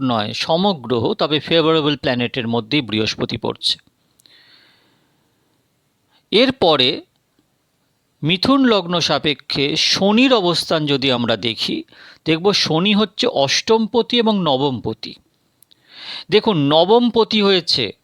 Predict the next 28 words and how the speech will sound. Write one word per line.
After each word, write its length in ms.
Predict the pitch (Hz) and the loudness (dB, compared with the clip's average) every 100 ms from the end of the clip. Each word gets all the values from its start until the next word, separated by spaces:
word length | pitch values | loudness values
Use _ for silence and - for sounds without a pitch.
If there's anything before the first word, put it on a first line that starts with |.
| _ _ _ | _ _ _
অর্থাৎ 320 | 143 - 196 | -2 0 -2
ত্রিকোণে 460 | - 185 220 220 214 | -2 -2 0 0 0
স্থান 360 | - 165 135 | -2 -4 -4
পেয়েছে। 440 | 117 123 110 - 120 | -2 -4 -2 -2 -2
নবম 400 | 147 156 202 208 | 0 2 2 2
ঘর 140 | 196 190 | 0 -2
থেকে 160 | 214 196 | -4 -2
আমরা 200 | 190 190 | -2 -2
কি 200 | 185 185 | -2 -2
বিচার 340 | 185 196 190 | 0 0 -2
করি? 320 | 180 214 247 269 - - 143 | 0 0 -2 -6 -14 -8 -2
নবম 380 | 147 165 214 | 0 2 2
ঘর 200 | 196 196 | 0 0
হচ্ছে 240 | 190 190 208 | -2 0 -4
ভাগ্যস্থান, 1000 | 131 - 135 123 113 131 - - 110 - - _ - - 143 | -2 -2 -2 -2 -4 -2 -4 -6 -8 -8 -16 _ -20 -10 -2
নবম 380 | 147 156 202 | 0 0 0
ঘর 220 | 180 180 190 | 0 0 0
হচ্ছে 280 | 185 - | -2 -4
পিতার 520 | 202 - 190 175 190 156 | -4 -4 -8 -2 -2 -2
স্থান, 460 | - - 110 - - _ - - 147 | -6 -8 -8 -8 -16 _ -20 -8 0
নবম 380 | 147 175 208 | 2 2 0
ঘর 240 | 180 165 180 | 0 0 0
হচ্ছে 400 | 180 - - 196 | -2 -4 0 0
হায়ার 380 | 139 143 156 156 | 2 2 4 2
এডুকেশন, 760 | 135 139 147 135 - 107 87 - - - - | 0 -2 0 0 0 -4 -6 -12 -18 -18 -8
বিদেশ 460 | 117 165 185 170 | -4 0 0 0
ভ্রমণ, 440 | 113 117 110 107 - - _ - - | -2 -2 -2 -4 -10 -16 _ -20 -10
ধর্ম, 680 | - 107 147 160 151 107 | -4 2 4 4 2 0